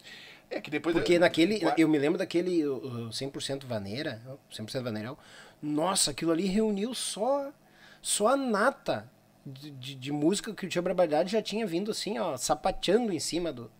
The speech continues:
Speaker 2: do
Speaker 1: É.
Speaker 2: esterco. Muita coisa boa.
Speaker 1: Depois, nessa época, o Machado tava nas Garotas de Ouro, depois o,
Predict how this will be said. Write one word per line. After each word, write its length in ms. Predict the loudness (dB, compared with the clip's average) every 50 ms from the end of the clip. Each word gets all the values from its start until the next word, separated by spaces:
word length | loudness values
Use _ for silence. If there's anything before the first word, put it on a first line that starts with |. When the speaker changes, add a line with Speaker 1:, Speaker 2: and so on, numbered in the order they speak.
| _ _ -12
Speaker 2:
do 80 | -8 -6
Speaker 1:
É. 20 |
Speaker 2:
esterco. 420 | -4 -2 0 2 2 0 0 -2 -10 -20 -20 -20 -18 -12
Muita 320 | -4 0 2 2 2 2
coisa 200 | 0 -2 -4 -6
boa. 180 | -6 -8 -12 -14 -16 _ _ -20 -18 -10
Speaker 1:
Depois, 840 | -8 -6 -6 -8 -8 -6 -2 0 0 2 2 0 -2 -4 -6 -4
nessa 240 | -4 -4 -2 0 0
época, 220 | 0 0 0 -4 -6
o 20 |
Machado 280 | -4 -4 -2 -2 -2 -2
tava 120 | -2 -4
nas 80 | -4 -6
Garotas 200 | -8 -10 -10 -10
de 100 | -8 -8
Ouro, 220 | -8 -6 -6 -6
depois 320 | -8 -8 -8 -10 -10 -8
o, 160 | -8 -10 -10